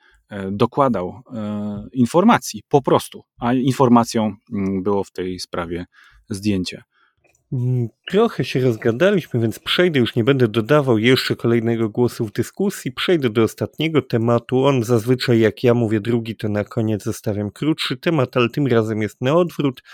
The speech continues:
Speaker 2: Chciałbym państwu prze-, mm, przedstawić taką sylwetkę na podstawie tekstu z Nowej Gazety, sylwetkę nowej gwiazdy rosyjskiej propagandy. Mm, do tej pory oczywiście mieliśmy już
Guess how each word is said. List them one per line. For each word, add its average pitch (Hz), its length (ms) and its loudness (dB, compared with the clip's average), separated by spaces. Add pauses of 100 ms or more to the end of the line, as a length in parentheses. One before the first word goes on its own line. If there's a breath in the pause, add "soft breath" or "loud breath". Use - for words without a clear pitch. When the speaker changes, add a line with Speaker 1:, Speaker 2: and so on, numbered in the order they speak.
(400 loud breath)
Speaker 2:
Chciałbym 220 460 0
państwu 190 540 0 (720)
prze-, - 260 -4 (320)
mm, 127 320 0
przedstawić 143 920 0
taką 110 440 0 (640)
sylwetkę 214 760 2 (100)
na 127 180 0
podstawie 123 440 -2
tekstu 120 480 -2 (520 loud breath)
z - 160 -6
Nowej 127 320 4
Gazety, 127 680 4 (260)
sylwetkę 139 580 0
nowej 127 460 4
gwiazdy 120 560 4
rosyjskiej 117 640 -2
propagandy. 113 880 0 (580 loud breath)
Mm, 127 380 2
do 170 160 6
tej 147 220 2
pory 131 380 4
oczywiście 117 520 -2
mieliśmy 123 580 2
już 147 400 0